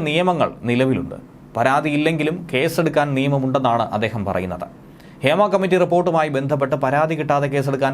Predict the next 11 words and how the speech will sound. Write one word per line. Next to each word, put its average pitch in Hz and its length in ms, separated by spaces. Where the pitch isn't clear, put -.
പറ്റുമോ 156 320
എന്ന 127 120
ഒരു 131 180
മാധ്യമപ്രവർത്തകന്റെ 139 920
ചോദ്യത്തോടാണ് 135 680
അദ്ദേഹം 127 320
ഇങ്ങനെ 127 220
പ്രതികരിച്ചത്. 101 500
തെറ്റായ 190 300
കാര്യം 175 340
സിനിമാ 160 300